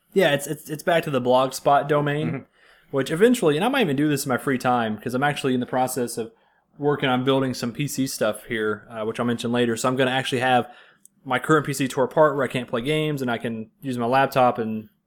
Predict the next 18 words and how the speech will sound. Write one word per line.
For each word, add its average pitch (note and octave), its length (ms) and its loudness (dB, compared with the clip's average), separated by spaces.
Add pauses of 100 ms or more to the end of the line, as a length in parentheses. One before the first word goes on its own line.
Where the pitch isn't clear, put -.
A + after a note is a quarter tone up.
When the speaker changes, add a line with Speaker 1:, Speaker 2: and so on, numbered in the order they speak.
Speaker 1:
use E3 220 2
that D#3+ 240 2
to, B2+ 160 2
to - 140 -4
work D3+ 200 2
on E3 80 0
the D#3+ 60 4
website. D3+ 360 4
Speaker 2:
Mm-hmm. D#3 100 0
Speaker 1:
Maybe C#3 340 0 (360)
pay E3+ 260 6
that B2+ 360 4 (800)
big, D#3 380 0
ginormous C#3+ 500 2
amount B2+ 400 -2
of - 120 -12
ten C#3+ 260 -2
dollars B2 520 2